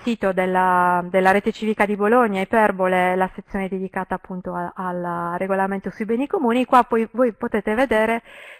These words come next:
tutte le attività che sono svolte in collaborazione.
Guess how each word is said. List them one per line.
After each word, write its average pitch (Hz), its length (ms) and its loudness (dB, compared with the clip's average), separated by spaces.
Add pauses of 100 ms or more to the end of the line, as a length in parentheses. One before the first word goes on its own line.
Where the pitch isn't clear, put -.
tutte 294 280 2
le 220 100 4
attività 269 500 4
che 233 140 -2
sono 233 320 -2
svolte 240 520 2
in 226 100 -2
collaborazione. 196 1120 -2